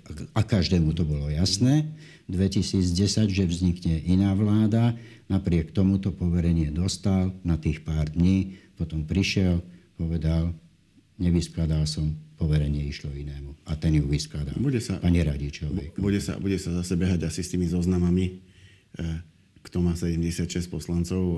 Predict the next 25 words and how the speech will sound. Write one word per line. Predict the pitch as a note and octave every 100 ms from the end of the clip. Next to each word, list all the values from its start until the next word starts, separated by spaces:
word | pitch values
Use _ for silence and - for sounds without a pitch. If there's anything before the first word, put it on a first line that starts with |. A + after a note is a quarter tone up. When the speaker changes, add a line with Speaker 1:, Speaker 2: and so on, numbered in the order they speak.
| E2
Speaker 2:
lebo | D#2+ E2
to | - E2+ E2
síce | - F2+ E2
nie | E2+ F#2
je | F#2
tradícia, | F2+ F2 F2 E2+ F#2+ F2+
ale, | E2+ E2+ E2 - - _ -
ale | F2+ F2
sa | E2 F2
to | E2+
tak | E2+
niekedy | E2 F2 F2+ E2+
robí, | E2 E2 F#2 F2+ - - _ -
že | E2+ E2+ D#2 - _ -
príde | F#2 F2+
človek | E2+ F2+ F2+ F2 E2+
a | E2+
má | E2
na | E2+ E2+
papieri | E2+ - F2 E2+
sedemdesiatšesť | E2 F2 F2 E2+ E2 F2 E2 E2 E2
mien | F2 F#2+ F#2 - -
plus | - E2+ E2+
nejaké | E2+ F2 F#2 F#2+ F#2 - - _ _ -
a | E2+ D#2+